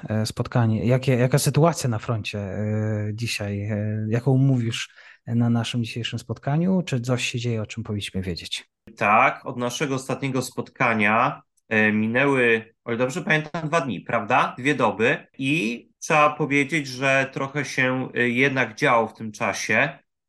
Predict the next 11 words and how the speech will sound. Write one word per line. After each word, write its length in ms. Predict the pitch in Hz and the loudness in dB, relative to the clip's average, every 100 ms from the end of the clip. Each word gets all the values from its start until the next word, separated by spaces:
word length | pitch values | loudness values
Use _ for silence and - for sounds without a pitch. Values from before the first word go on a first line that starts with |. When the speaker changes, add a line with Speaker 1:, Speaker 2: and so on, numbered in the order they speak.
| _ _ _ _ _ | _ _ _ _ _
Speaker 2:
E, 360 | 117 120 120 117 | 4 6 6 2
zacznę 760 | 107 165 175 - 160 147 143 | 0 0 0 -4 -4 0 0
może 540 | 135 151 147 135 139 | 0 -2 -2 -2 -2
od 200 | 135 131 | -2 -6
samego 420 | - 135 131 123 120 | -6 -4 -2 -2 0
Bachmutu, 760 | 123 120 - 120 107 110 127 | 0 0 -4 -4 -4 -2 -2
od 260 | 135 131 - | -2 -6 -2
terenu 360 | 143 156 151 | 2 2 2
zabudowanego, 840 | 143 156 139 135 135 135 139 107 95 | 2 0 0 0 0 0 0 -2 -4
mówiąc 380 | 98 90 90 - | -6 -8 -10 -10
konkretnie. 840 | 104 95 98 87 - 110 135 | -12 -4 -4 -4 -2 0 0